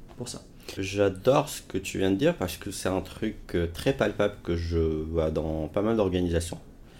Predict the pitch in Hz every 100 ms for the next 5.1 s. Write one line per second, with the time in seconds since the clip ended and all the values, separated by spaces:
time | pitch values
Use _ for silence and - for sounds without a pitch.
0 | - - - - 90 87 85 85 82 82
1 | 82 82 90 85 82 90 92 92 92 113
2 | 139 147 135 82 78 80 - 117 87 85
3 | 87 - 90 - 95 - - - 101 120
4 | 127 - - 95 98 90 85 85 85 85